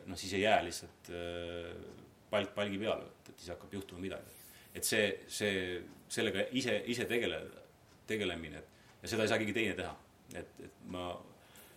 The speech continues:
äh, muuta, äh, m-, muuta ja muutuda saan mina ise. Et, äh, see on ka üks tarkus, mida ma olen siin võib-olla alles, noh, mitte,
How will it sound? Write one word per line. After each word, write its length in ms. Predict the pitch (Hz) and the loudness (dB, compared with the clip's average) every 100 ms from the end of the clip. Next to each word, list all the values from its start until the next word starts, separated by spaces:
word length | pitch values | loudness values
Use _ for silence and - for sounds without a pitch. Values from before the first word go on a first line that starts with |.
| - - - | -20 -20 -18
äh, 300 | - 90 90 | -10 -4 -2
muuta, 500 | 90 120 120 - 92 90 90 87 - - - - - - | 2 4 4 0 0 4 4 2 -2 -18 -20 -20 -20 -12
äh, 300 | 87 87 87 - - | -10 -8 -8 -12 -16
m-, 220 | - 104 104 | -8 -6 -6
muuta 540 | 107 120 135 - 95 92 | 0 4 4 4 2 4
ja 40 | |
muutuda 460 | 101 127 - 90 90 | 6 4 2 -4 0
saan 320 | 104 95 92 | 2 2 2
mina 220 | 107 107 | 2 2
ise. 280 | 104 - 98 - - - | 2 0 -4 -8 -16 -16
Et, 400 | 85 82 - - | -12 -12 -14 -14
äh, 260 | 82 82 80 80 - - - - - - - - | -8 -8 -8 -12 -18 -20 -20 -20 -20 -20 -14 -12
see 240 | - 107 | -2 0
on 60 | 98 | 2
ka 100 | 98 | 2
üks 160 | 95 - - | 0 -6 0
tarkus, 360 | 95 - - 90 | 0 0 -6 -10
mida 160 | 87 | -8
ma 140 | 85 85 | -6 -6
olen 140 | 82 | -8
siin 120 | 85 | -8
võib-olla 380 | 85 82 85 85 - - - - - - | -8 -6 -6 -8 -10 -18 -20 -20 -20 -6
alles, 380 | 87 82 80 - - - - - - - - - - - - - - | -4 -4 -6 -12 -16 -20 -20 -20 -20 -20 -20 -20 -20 -20 -20 -20 -18
noh, 120 | - | -8
mitte, 520 | 95 92 - 90 87 | -6 -6 -8 -4 -4